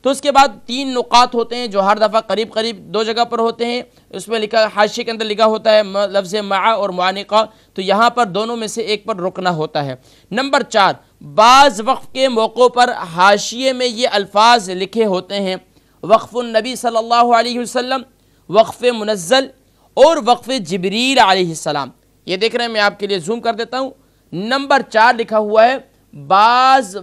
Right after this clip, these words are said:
وقف کے موقعوں پر یا بعض وقف کی جگہوں پر حاشیے میں لکھا ہوتا ہے، حاشیے یعنی جو سادہ حصہ ہوتا ہے، اس میں لکھا ہوتا ہے وقف النبی صلی اللہ علیہ وسلم، وقف منزل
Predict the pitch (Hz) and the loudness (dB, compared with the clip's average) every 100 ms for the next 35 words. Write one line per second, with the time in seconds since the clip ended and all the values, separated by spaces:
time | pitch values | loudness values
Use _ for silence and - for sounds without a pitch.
0 | 175 180 208 - _ - 233 240 143 - | -6 -4 -4 -6 _ -4 0 0 -2 -14
1 | _ _ _ _ - 185 196 202 220 226 | _ _ _ _ -18 -6 -2 -2 0 0
2 | 180 202 226 240 202 185 170 202 233 208 | 2 4 4 4 -2 -2 2 4 2 0
3 | 180 202 208 - 240 240 180 185 202 196 | -4 -4 -6 -14 -12 -6 -4 0 0 0
4 | 175 214 262 262 _ _ _ _ _ - | -2 2 2 0 _ _ _ _ _ 2
5 | 214 240 - 240 262 285 262 254 269 240 | 4 4 2 -8 -4 -2 -2 -2 -2 -4
6 | 196 175 175 - 190 202 202 269 254 190 | -6 -6 -6 -8 -6 -6 -2 2 2 2
7 | 185 180 165 - 208 214 262 220 220 214 | 0 0 0 2 0 0 -6 -4 -4 -6
8 | - 208 247 220 - 220 190 196 202 233 | -4 -2 0 -2 -2 -2 -2 -2 -2 -2
9 | - _ _ 240 247 294 269 262 277 254 | -6 _ _ -8 -4 -4 -2 -2 2 2
10 | 240 240 254 262 _ _ - 151 202 - | 2 0 0 -4 _ _ -4 0 0 -2
11 | 240 247 220 196 254 262 254 254 262 269 | -8 -4 -2 -2 -4 -4 -4 -2 2 4
12 | 269 262 269 269 240 269 285 294 277 _ | 4 2 0 -4 -2 -2 -2 -6 -8 _
13 | _ - 196 226 - 269 247 208 214 170 | _ -4 0 0 -2 -4 -2 -4 -6 0
14 | 262 | 0